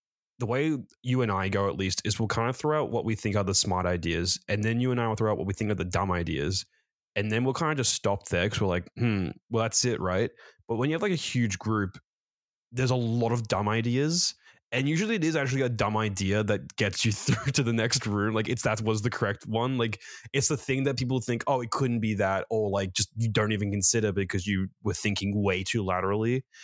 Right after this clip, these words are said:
And not to say that you're meant to be stupid, it's just, like, sometimes the simplest answer is the correct answer, and,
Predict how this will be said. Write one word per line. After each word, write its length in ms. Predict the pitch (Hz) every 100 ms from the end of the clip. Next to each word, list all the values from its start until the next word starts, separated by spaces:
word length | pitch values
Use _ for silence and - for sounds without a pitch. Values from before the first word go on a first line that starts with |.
| - -
And 60 | 160
not 80 |
to 80 | 143
say 160 | 135 131
that 160 | 113 - -
you're 200 | 113 98 90 -
meant 140 | 107 101
to 40 |
be 60 | 98
stupid, 420 | - 165 127 110
it's 120 | 104
just, 180 | 107 -
like, 280 | 98 92 - _ _ _ _ _ _ - -
sometimes 400 | - 113 110 107
the 40 | 101
simplest 440 | - 104 101 -
answer 320 | 95 92 92
is 100 | 98
the 100 | 90
correct 320 | - 113 - 78
answer, 360 | 76 - 90
and, 80 | 87